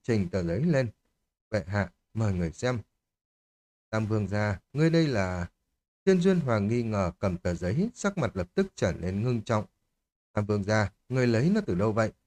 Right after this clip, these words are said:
Đây là sự thật sao?" "Bệ hạ, cái này là do Dương Tử Lăng đưa, nói là trang chủ của thần ma đạo tràng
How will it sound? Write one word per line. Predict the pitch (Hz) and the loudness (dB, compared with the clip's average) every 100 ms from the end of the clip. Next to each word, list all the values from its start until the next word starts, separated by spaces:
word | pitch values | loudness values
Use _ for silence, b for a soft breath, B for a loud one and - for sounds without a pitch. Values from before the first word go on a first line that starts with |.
| _ - | _ 0
Đây | 160 | 2
là | 135 90 | 2 0
sự | - 113 - | -4 -6 -4
thật | 117 | -8
sao?" | - 156 156 107 _ _ _ _ _ _ _ - | -4 0 0 -2 _ _ _ _ _ _ _ -4
"Bệ | 92 | -4
hạ, | 90 98 - _ _ _ | -2 -4 -6 _ _ _
cái | 180 | 2
này | 156 | 2
là | 98 85 | 2 0
do | 95 104 104 | 0 0 0
Dương | 104 120 113 | 0 -2 -2
Tử | - | -4
Lăng | - 113 110 | -4 -2 0
đưa, | 117 127 113 _ _ - | 2 2 0 _ _ 0
nói | 165 | 2
là | 165 | 2
trang | - 117 113 | 2 0 0
chủ | 101 104 | 0 0
của | 80 85 | -2 -8
thần | - 85 87 | -6 -4 0
ma | 104 | 2
đạo | 101 73 | 0 -2
tràng | 110 95 | -2 -2